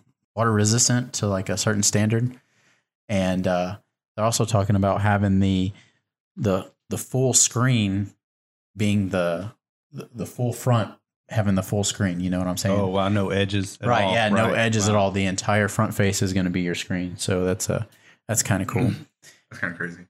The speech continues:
Speaker 1: And, um, yeah, you're still gonna be poor, and
Speaker 3: Yeah, I'm,
Speaker 1: and
Speaker 3: I'm still gonna be
Speaker 1: you'll
Speaker 3: poor.
Speaker 1: still have your iPhone three. So
Speaker 3: Yeah, you know why? 'Cause it, it's like a brick; it never breaks. You know what I'm saying?
Speaker 1: <laughs>
Speaker 3: And th-, that's another thing. Like, with all these phones, you always have to buy these. They're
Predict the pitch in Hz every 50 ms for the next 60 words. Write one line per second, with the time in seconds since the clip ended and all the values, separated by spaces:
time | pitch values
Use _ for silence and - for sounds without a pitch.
0 | _ - 95 87 85 85 85 90 87 85 85 85 87 98 107 - _ _ _ _
1 | _ _ _ _ - - - - - _ - 95 92 98 101 117 120 - - 117
2 | 107 101 101 95 92 95 90 - - 104 98 95 92 92 92 90 104 131 127 110
3 | 95 95 120 127 101 101 117 123 127 151 143 135 127 120 117 117 110 110 - 143
4 | 117 113 113 110 107 101 95 98 98 - 110 101 98 110 98 95 92 - - 90
5 | 104 135 131 92 90 - - 127 120 120 127 127 127 127 135 139 - - - 139
6 | 123 113 104 - 131 120 - - 131 123 - - 123 120 127 117 - 117 123 127
7 | 123 - 104 104 107 110 110 95 - 95 95 98 95 90 - - - - - -
8 | 123 123 104 - - 101 120 104 113 - 113 - - - 98 - - - - 135
9 | 135 147 143 - - 180 - 202 190 127 123 156 165 127 104 98 98 87 80 101
10 | 101 92 - _ - 117 117 135 147 156 143 123 120 - 131 139 139 120 107 101
11 | - - - 131 135 143 165 170 165 165 - - 135 123 127 139 135 113 104 -
12 | _ _ - 107 104 107 - -